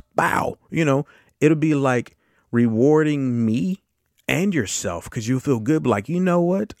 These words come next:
I listened to this guy, Jay Starks, just ramble on about his love for cinema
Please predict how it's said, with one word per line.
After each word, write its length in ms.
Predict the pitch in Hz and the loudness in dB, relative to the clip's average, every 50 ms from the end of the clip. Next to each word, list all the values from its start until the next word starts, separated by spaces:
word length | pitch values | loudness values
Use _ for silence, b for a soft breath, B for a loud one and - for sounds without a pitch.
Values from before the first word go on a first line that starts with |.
| _ - | _ -6
I 140 | 127 151 190 | -4 -2 -2
listened 400 | 175 135 123 - - 123 113 - | -2 -2 -4 -4 -4 -6 -6 -4
to 200 | - - 135 123 | -4 -2 -2 -2
this 280 | 117 117 135 135 - - | -2 -2 -4 -4 -4 -2
guy, 280 | 101 120 117 117 113 | 0 2 2 2 2
Jay 240 | 110 - 117 117 110 | 0 0 0 -2 -2
Starks, 460 | - - - 139 156 151 117 - - | -2 -2 0 2 2 2 0 -4 -8
just 420 | - - 107 107 104 98 98 - - | -10 -6 -4 -4 -4 -6 -8 -12 -8
ramble 460 | 104 107 113 120 131 127 117 123 113 | -4 -2 0 0 0 2 2 0 0
on 180 | 117 135 143 131 | 0 0 0 -2
about 240 | 110 101 107 113 110 | 0 0 0 0 0
his 180 | 120 107 107 | -2 -4 -6
love 280 | 104 104 110 113 110 - | -2 0 0 0 0 -2
for 100 | - 101 | -4 -8
cinema 560 | - - 123 147 175 151 117 104 104 104 107 | -6 -6 -6 -4 -2 -2 0 0 -2 -2 -4